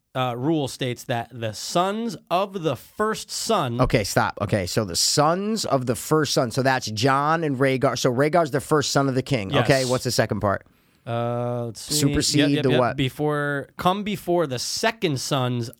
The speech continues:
Speaker 1: of
Speaker 2: Okay.
Speaker 1: the father.
Speaker 2: Okay, the second sons of the father. So that would mean Daenerys is the second daughter
Speaker 1: Yeah.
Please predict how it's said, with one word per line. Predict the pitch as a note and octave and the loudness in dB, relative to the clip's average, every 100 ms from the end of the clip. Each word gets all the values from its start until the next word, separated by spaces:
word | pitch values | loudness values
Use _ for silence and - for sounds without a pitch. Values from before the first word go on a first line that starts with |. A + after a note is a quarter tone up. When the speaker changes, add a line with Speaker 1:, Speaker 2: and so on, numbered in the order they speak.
| - | 0
Speaker 1:
of | D#3+ | 2
Speaker 2:
Okay. | D3+ | 2
Speaker 1:
the | C3+ | -2
father. | - - C#3+ B2 G#2 F#2+ | -2 -2 0 -2 -6 -2
Speaker 2:
Okay, | B2+ C3+ G#2+ | 2 2 0
the | G#2+ | -2
second | - - C#3+ D#3+ C#3 | 0 0 2 0 0
sons | - C#3+ B2+ B2 A2+ | 0 2 2 0 -2
of | - A2+ | -2 0
the | G#2+ | -2
father. | G#2 C#3+ C3 A2+ D#2 E2+ | 0 2 2 0 -4 -6
So | - - C3 B2+ | 0 2 2 2
that | B2 C3+ | 2 0
would | C#3 C#3 | 0 0
mean | D3 D#3+ C#3+ A#2 A2 G#2+ - _ _ _ _ _ A#2 | 2 2 2 0 -2 -6 -10 _ _ _ _ _ -4
Daenerys | C3+ B2 C3+ D#3+ D3+ C3 B2 - | 0 2 2 4 2 0 -2 -4
is | - B2 G#2+ | 0 0 0
the | A#2 | -2
second | - D#3 - B2 F#2+ | 0 0 0 -2 2
daughter | D3 D3 F#3 C3 G2 F2+ | 2 4 2 2 -6 -4
Speaker 1:
Yeah. | B2+ G#2+ | -2 -4